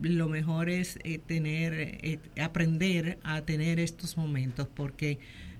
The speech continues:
eh, definitivamente es importantísimo, eh, lograr esa paz para tú incluso resolver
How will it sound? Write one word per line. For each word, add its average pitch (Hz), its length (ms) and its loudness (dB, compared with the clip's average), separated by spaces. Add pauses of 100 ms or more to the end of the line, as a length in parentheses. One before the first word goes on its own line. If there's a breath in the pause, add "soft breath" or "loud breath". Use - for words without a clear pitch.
eh, 143 280 -2
definitivamente 165 800 4
es 165 100 -2
importantísimo, 147 1200 -2
eh, 143 280 -2 (140)
lograr 147 440 2
esa 165 280 -2
paz 170 360 0
para 147 320 0
tú 180 240 0
incluso 165 640 0
resolver 151 720 0